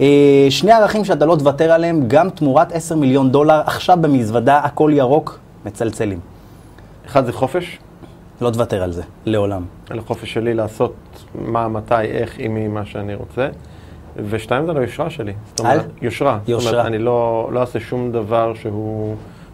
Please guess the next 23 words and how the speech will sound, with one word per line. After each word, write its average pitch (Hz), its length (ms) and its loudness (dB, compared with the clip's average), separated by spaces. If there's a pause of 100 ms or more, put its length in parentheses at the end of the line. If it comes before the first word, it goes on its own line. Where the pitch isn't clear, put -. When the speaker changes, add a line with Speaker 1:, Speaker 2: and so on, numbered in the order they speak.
(120)
Speaker 2:
לא 120 160 2
מוסרי, 113 580 -2 (100)
אתי, 113 220 -6 (280)
חוקי 110 560 -6
וכולי. 104 300 -10 (720)
Speaker 1:
למרות 104 260 -4
שמוסרי, 107 800 -2
חוקי, 113 440 -4 (100)
את-, 120 120 -8 (140)
חוקי 143 380 2
בסדר, 139 420 2
זה 101 120 -2
עוד 110 160 0
אולי 110 280 2
כתוב 104 400 -4
בדיו. 104 300 0
Speaker 2:
לפי - 580 -12
Speaker 1:
אבל 101 80 0
Speaker 2:
בהגדרות 117 360 2
שלי. 139 100 6
Speaker 1:
מוסרי 147 600 6
זה 123 240 0
כאילו 120 300 -10